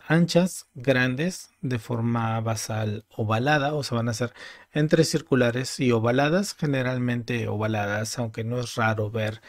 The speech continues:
triangulares, cuadriculadas,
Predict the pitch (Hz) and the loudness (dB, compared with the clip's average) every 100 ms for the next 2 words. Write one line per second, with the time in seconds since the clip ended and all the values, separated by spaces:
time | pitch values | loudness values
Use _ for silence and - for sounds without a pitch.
0 | - - _ - 160 160 170 180 160 147 | -20 -20 _ 4 6 8 8 8 6 6
1 | 135 131 131 - - _ _ _ _ _ | 2 2 0 -2 -6 _ _ _ _ _
2 | _ 147 139 139 139 123 117 117 117 120 | _ 2 2 0 0 2 2 0 -2 -2
3 | - | -6